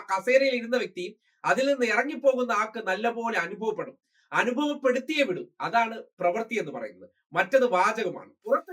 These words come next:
ഞങ്ങൾ സംഘപരിവാർ വിരുദ്ധരും, എന്നാൽ സംഘപരിവാറുകാർ കേൾക്കുന്ന വേദനകളെല്ലാം ഞങ്ങളുടെ വേദന കൂടിയായി മാറുന്ന അതേ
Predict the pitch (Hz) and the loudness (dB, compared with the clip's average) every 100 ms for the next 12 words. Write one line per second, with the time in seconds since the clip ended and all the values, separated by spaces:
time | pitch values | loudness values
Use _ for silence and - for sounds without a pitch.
0 | 320 294 269 233 240 277 277 262 214 214 | -8 -4 -2 -2 -6 -6 -2 -2 -2 -8
1 | 214 220 - _ 202 240 269 262 226 247 | -10 -12 -16 _ -8 -2 0 0 -2 -4
2 | 311 311 302 285 269 254 247 247 262 262 | -8 0 2 2 0 2 0 0 -2 0
3 | 220 262 269 247 233 226 - _ _ - | 0 2 2 2 0 -2 -4 _ _ -2
4 | 185 214 311 320 311 254 269 247 240 240 | -2 2 2 4 4 4 2 0 2 4
5 | 220 208 233 233 135 _ _ _ 156 190 | 4 2 0 0 -8 _ _ _ -2 2
6 | 233 | 6